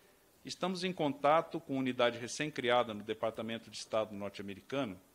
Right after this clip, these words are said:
dedicada à alocação das vacinas para parceiros internacionais dos Estados Unidos. E temos trabalhado para que o Brasil possa dispor do aporte disponível à medida que evolui a parcela já imunizada da população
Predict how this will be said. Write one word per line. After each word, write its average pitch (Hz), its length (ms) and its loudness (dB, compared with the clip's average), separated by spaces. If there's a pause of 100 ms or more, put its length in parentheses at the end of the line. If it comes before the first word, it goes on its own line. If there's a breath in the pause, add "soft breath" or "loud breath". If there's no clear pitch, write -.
(440 soft breath)
dedicada 147 580 2
à - 20 4
alocação 135 480 0
das 120 160 -4
vacinas 135 560 -2
para 131 240 2
parceiros 127 540 -2
internacionais 135 1300 -2
dos 131 260 -10
Estados 135 420 0
Unidos. 98 460 -8 (480 soft breath)
E - 100 -8
temos 165 280 -4
trabalhado 135 600 8
para 123 180 2
que 135 120 -6
o - 20 -6
Brasil 113 320 0
possa 117 420 0
dispor 131 500 -2
do 135 100 -2
aporte 117 420 -2
disponível 135 720 -4 (380 loud breath)
à 147 80 0
medida 165 360 -2
que 165 140 -2
evolui 151 420 2
a 139 60 4
parcela 127 580 0
já 131 200 0
imunizada 123 600 0
da 123 120 -4
população 120 840 -6